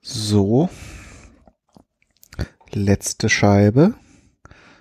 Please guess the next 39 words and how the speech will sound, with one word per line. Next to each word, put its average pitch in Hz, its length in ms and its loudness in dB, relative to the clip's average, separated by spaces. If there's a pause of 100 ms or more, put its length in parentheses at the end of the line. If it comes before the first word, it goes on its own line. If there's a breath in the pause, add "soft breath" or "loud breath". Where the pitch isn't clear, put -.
(280 soft breath)
Hier 110 100 -4
noch 107 220 -12
ein - 60 -20
paar - 240 -6
Zwiebelstückchen - 920 -8
dazwischen. - 600 -6 (1120 loud breath)
Ich - 120 -18
hoffe 156 240 0
mal, 143 280 4
es 131 240 -2
ist - 100 -8
ja 131 80 0
auch - 220 -8
eine 123 240 2 (1200 loud breath)
beträchtliche - 760 -2
Menge 110 280 2
Öl 135 340 0
im 143 140 -6
Spiel, 135 440 -2
dass - 380 -4
nicht 117 240 -12
gleich 110 240 0
der 107 160 -2
Grill 113 280 2
total 110 420 -2
in 113 160 -6
Flammen 123 400 -2
aufgehen 143 560 0
wird. - 280 -2 (640 loud breath)
Habe 117 280 -2
aber 110 240 0 (220)
auf - 180 -8
jeden 123 200 -2
Fall 120 160 -2
schon - 220 -4
mal 117 160 0
in 113 160 -2
weiser 113 320 4
Voraussicht - 880 -2